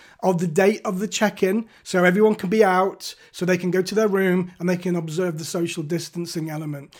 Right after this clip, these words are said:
So we're, we're complying with all of that. Now, what we're also doing is a deep clean prior to check-in of the room and the communal areas.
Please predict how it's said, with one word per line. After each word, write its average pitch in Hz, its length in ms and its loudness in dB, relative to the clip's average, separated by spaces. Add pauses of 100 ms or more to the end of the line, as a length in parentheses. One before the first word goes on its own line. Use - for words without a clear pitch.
(120)
So 190 120 0
we're, 185 220 2
we're 202 160 4
complying 226 460 2
with 202 100 4
all 185 140 2
of 170 100 -2
that. 160 220 -4 (160)
Now, 190 100 -2
what 214 200 6
we're 226 80 6
also 240 380 2
doing 175 240 0
is 165 140 0
a 165 60 0
deep 196 520 -2
clean 170 460 2 (460)
prior 190 360 6
to 180 160 -8
check-in 160 520 -4 (260)
of 175 160 2
the 180 80 4
room 214 320 6
and 180 80 0
the 180 60 -2
communal 185 340 0
areas. 151 480 -6